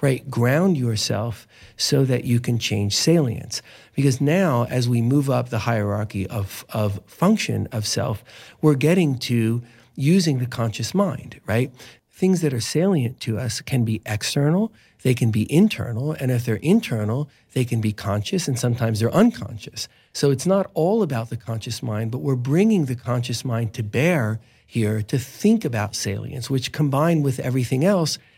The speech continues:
can help us see what's under the surface. Most of the time, what we're doing is that act of self-observation,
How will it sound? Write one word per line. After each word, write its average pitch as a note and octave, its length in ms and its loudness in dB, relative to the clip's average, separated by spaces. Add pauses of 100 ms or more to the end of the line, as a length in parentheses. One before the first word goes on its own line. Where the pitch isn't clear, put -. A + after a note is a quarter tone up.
(120)
can C#3+ 160 0
help B2 220 -2
us B2 140 0
see A3+ 300 2
what's C3+ 300 0
under G#2+ 240 -2
the G2+ 120 -4
surface. - 560 -8 (380)
Most G3 400 4
of D3+ 100 0
the C3 80 -2
time, A2+ 380 -2
what C3 140 -2
we're A#2+ 120 -2
doing B2 480 0
is A#2 260 -4
that A#2+ 260 0
act B2+ 340 -2
of A2+ 100 -6
self-observation, A2+ 1700 -6